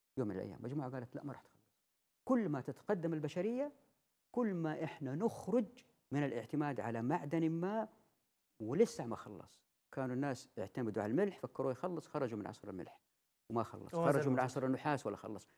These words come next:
Speaker 1: راح نخرج من عصر النفط والنفط ما خلص. بتقدم العلم، يعني كل ما زادوا عدد السكان في الكرة الأرضية وإذا تمكنوا، يتقدم العلم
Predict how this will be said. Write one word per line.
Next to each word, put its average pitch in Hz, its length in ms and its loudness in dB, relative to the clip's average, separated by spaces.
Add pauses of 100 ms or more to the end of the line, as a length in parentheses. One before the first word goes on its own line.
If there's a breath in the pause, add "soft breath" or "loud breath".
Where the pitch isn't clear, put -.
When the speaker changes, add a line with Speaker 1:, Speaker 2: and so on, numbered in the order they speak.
(120 soft breath)
Speaker 1:
راح - 140 0
نخرج 240 360 2
من 214 100 -2
عصر 208 240 -6
النفط 220 360 -8
والنفط 135 320 -4
ما 101 80 -10
خلص. - 420 -20 (520)
بتقدم 156 480 -2
العلم، 107 260 -4 (260 loud breath)
يعني 120 180 0
كل 175 200 2
ما 202 240 8
زادوا 208 500 4
عدد 123 220 -2
السكان 113 460 -6
في - 100 -12
الكرة 107 240 -6
الأرضية 98 400 -6
وإذا 117 160 -2
تمكنوا، 170 460 -2 (240 loud breath)
يتقدم 208 540 2
العلم 208 300 0